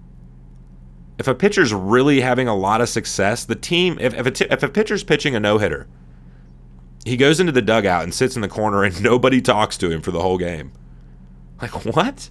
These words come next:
I'm balling the fuck out and nobody's gonna talk to me? I just have to sit over here by myself? It's just so crazy. And, and fighting, you got these cornermen all kinda, kinda talk to you after and tell you what they're seeing,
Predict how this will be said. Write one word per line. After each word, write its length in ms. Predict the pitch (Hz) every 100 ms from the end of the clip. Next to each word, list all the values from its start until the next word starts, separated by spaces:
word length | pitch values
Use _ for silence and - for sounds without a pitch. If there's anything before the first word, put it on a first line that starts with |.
| - - - - - - -
I'm 160 | 170
balling 360 | 131 139 165 147
the 40 |
fuck 280 | 131 131 143
out 240 | 117 143 117
and 80 |
nobody's 340 | 101 117 131 123
gonna 160 | 131
talk 300 | 113 117 117
to 40 | -
me? 160 | 143
I 80 | 135
just 120 | 120
have 100 | -
to 60 | 104
sit 180 | - 120
over 180 | 127 120
here 120 | 123
by 100 | 113
myself? 480 | 110 98 101 117 123
It's 140 | 131
just 180 | 285 -
so 240 | 151 190
crazy. 580 | 196 117 127 139 76 69 - - - - - - - - - - - - - - - -
And, 160 | 113
and 220 | 113 117 98
fighting, 520 | 123 151 117 85 80 - - - - - - - - - -
you 160 | 113 104
got 140 | 110
these 160 | 101 -
cornermen 500 | 117 131 110 85 85
all 180 | 87
kinda, 280 | 87 98 95
kinda 240 | 98 98 78
talk 280 | 104 117 -
to 100 | 92
you 140 | 92
after 200 | 92 -
and 180 | 98 85
tell 160 | 107
you 120 | 107 101
what 140 | 98
they're 140 | 85
seeing, 640 | 78 - 117 147 78 92